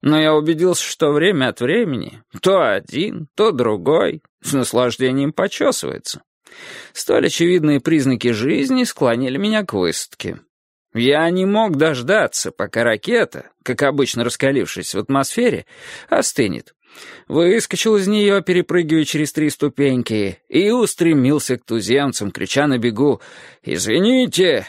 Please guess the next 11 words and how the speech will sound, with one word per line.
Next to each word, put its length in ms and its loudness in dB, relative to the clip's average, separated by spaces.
это 260 -4
здесь 420 0
наивысшая 560 2
ступень 420 0
развития?" 880 0
Никто, 480 2
однако, 440 -2
и 120 4
ухом 420 0
не 120 -2
повёл. 440 0